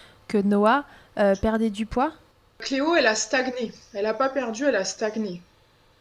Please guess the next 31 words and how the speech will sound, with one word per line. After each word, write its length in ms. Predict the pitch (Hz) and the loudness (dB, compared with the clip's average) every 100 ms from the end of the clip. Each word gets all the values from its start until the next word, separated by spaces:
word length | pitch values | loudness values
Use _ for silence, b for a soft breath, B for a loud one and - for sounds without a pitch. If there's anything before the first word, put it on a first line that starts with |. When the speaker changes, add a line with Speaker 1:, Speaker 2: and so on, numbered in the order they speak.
| _ _ - - | _ _ -20 -16
Speaker 2:
Cléo, 420 | - 226 233 254 254 | -2 2 4 2 4
je 100 | 226 | 4
l'avais 240 | 202 208 | 2 0
mise 260 | 220 240 226 | -4 -2 0
au, 220 | 220 202 | 2 2
je 80 | 208 | 0
la 80 | |
mettais 260 | 208 220 208 | 0 -2 -2
au 140 | 262 | -2
sein. 240 | 226 - 226 | -2 -4 -2
Alors, 300 | 190 202 196 | 2 2 4
elle 140 | 226 190 | 2 4
dort, 220 | 226 190 | 4 4
elle 100 | 202 | 2
avait 140 | 196 202 | 2 2
des 140 | 220 | -2
grosses, 340 | 220 285 - 208 | 0 -2 -2 -2
elle 120 | 202 | 0
a 40 | |
des 140 | 196 196 | 0 -2
grosses 220 | 247 269 | -2 -2
périodes 340 | 262 240 214 | -2 0 0
de 80 | 214 | -2
sommeil, 420 | 214 226 202 226 | -2 -2 -2 -4
déjà. 240 | 190 180 185 - _ _ _ - b b b - | -4 -4 -6 -8 _ _ _ -20 b b b -12
Ça 140 | 214 | -4
m'aide 220 | 202 196 | -2 0
pas 140 | 214 226 | 2 2
pour 220 | 226 202 | 2 -4
les 100 | 175 | -4
tétés. 420 | 185 180 208 262 | -6 -8 -10 -12